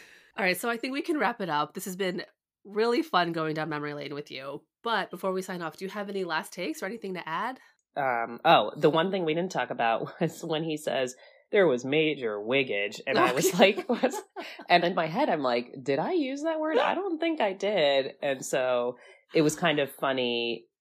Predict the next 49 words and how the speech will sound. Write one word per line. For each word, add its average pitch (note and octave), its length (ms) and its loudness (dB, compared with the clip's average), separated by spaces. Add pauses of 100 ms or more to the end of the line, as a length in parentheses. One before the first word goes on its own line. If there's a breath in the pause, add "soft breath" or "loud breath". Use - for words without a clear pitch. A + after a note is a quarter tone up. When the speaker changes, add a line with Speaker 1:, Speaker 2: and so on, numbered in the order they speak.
Speaker 2:
a B2+ 60 -2
couple D#3+ 200 2
of - 60 -2
things. B2 160 -2
And B2+ 80 -2
I B2 80 0
think B2 220 -2
Dean B2 240 -2
at A2 100 -6
some A2+ 160 -4
point A#2 200 -8
said - 100 -4
a - 40 -12
couple A2+ 280 -4
words G#2+ 320 -2
that G2+ 320 -4
just A#2+ 180 -8
might A2 220 -2
have G#2+ 120 -6
been G#2 480 -4
just - 240 -12
phrasing G#2+ 540 -4
that G#2+ 140 -8
was A#2 120 -6
used A2 280 -8
at A2+ 120 -4
that A#2+ 160 -4
time B2 280 -4
that G#2+ 100 -8
it's - 120 -14
totally A2 320 -6
not G#2+ 260 -8
anymore. E3 440 0
And A#2+ 200 -2
so A#2+ 120 -6
it - 40 -2
was D3+ 180 0
Speaker 1:
Yes. - 60 -6
Speaker 2:
just - 320 -10
sounded A2+ 480 -4
so A#2+ 320 -2
ridiculous. A#2 460 -6
And B2 60 -4
again, A2 320 -2
made G#2+ 180 -6
me G#2+ 140 -6
feel A2+ 260 -6
super G3+ 320 0
old C#3+ 320 2